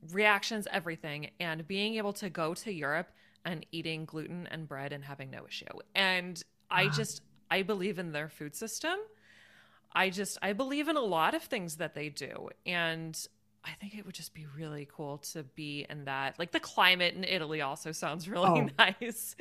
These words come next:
Speaker 2: for sure.
Speaker 1: If it wasn't super, super cold, I would live in Norway or Finland or Switzerland. Yeah. And I just, people are, so apparently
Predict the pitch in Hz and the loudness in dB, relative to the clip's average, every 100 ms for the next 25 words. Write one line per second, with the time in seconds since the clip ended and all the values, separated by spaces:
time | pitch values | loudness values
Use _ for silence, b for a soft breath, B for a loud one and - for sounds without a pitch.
0 | 466 196 175 - 170 143 135 147 - _ | 6 8 8 4 6 8 8 4 0 _
1 | 196 247 339 349 254 262 247 285 269 - | 4 4 4 2 4 4 4 0 -2 -4
2 | 226 208 220 226 214 - 196 196 185 180 | -2 -2 0 -4 -4 -4 -4 -4 -6 -6
3 | - 147 135 143 160 180 - 156 156 147 | -10 -6 -4 -2 -2 -2 -4 -4 -4 -4
4 | 143 143 - 143 139 139 156 - 180 151 | -6 -6 -8 -6 -6 -6 -8 -8 -6 -4
5 | 147 147 139 135 135 135 139 - 139 127 | -2 -2 -2 -2 -4 -6 -8 -10 -6 -4
6 | 120 120 151 - - 185 151 147 147 143 | -4 -6 -10 -12 -4 -4 -4 -4 -4 -4
7 | 139 139 143 - - - - - 160 - | -6 -8 -10 -8 -10 -12 -14 -12 -10 -8
8 | 165 143 143 135 135 135 131 135 - b | -8 -6 -8 -8 -8 -8 -10 -12 -14 b
9 | b b b b - 120 - - - 175 | b b b b -2 -2 -2 -4 -2 -2
10 | 170 165 170 175 - - - - - 190 | 0 -2 -2 -4 -6 -8 -12 -18 -14 -10
11 | 247 240 - - 196 - 285 233 190 175 | -6 -6 -6 -10 -10 -10 -8 -6 -8 -8